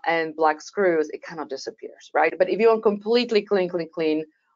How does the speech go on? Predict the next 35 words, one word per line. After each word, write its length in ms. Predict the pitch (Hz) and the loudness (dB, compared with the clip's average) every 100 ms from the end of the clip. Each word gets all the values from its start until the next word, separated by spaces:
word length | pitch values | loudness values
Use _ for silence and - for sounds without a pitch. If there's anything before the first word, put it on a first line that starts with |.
| - | 0
uh, 80 | 160 | 4
results, 640 | 156 151 151 151 143 143 - | 4 2 2 4 4 2 -2
obviously 560 | 135 139 139 - 139 | -2 -2 -8 -6 -6
gluing 520 | 131 123 135 135 135 127 | -6 -4 -2 0 -4 -6
is 320 | 135 127 127 - | -4 -4 -6 -6
the 80 | 131 | -6
way 380 | 127 123 120 104 - | -2 0 0 -4 -8
to 200 | 135 120 123 - | -4 -4 -6 0
go. 240 | 135 - - _ _ _ | 0 0 -6 _ _ _
So 560 | - 208 190 185 180 _ _ | 0 4 6 6 2 _ _
what 120 | 208 | 0
does 140 | 269 302 | 0 2
that 160 | 285 | 0
look 240 | 226 226 247 | 2 -2 2
like? 220 | 240 233 | 2 2
And 180 | 185 180 | -4 -4
few 180 | 196 | -4
hints 280 | 202 202 208 | -2 -2 -2
that 80 | 202 | 0
I 60 | 175 | 0
wanna 180 | 175 | 0
show 180 | 170 - | -4 0
you 180 | 175 175 | 0 0
here 160 | 175 170 | -2 -2
in 80 | |
this 220 | 156 156 - | -2 -6 0
video 560 | 185 196 190 185 185 180 _ _ _ _ _ - 185 | 2 4 4 4 0 -8 _ _ _ _ _ -6 4
is, 400 | 196 185 185 - _ _ _ _ _ | 6 6 2 -8 _ _ _ _ _
is, 500 | 185 185 180 175 180 _ - | 4 6 6 4 -2 _ 2
um, 540 | 165 156 151 156 - _ - _ _ | 6 6 4 0 -12 _ -20 _ _
is 160 | 208 180 | -2 0
the 120 | 196 | -2
finishing, 600 | 190 165 139 131 - - | 2 0 0 -4 -8 -6
right? 380 | 147 156 202 208 | 0 2 2 0
So, 560 | - 180 175 170 175 | 2 4 6 4 2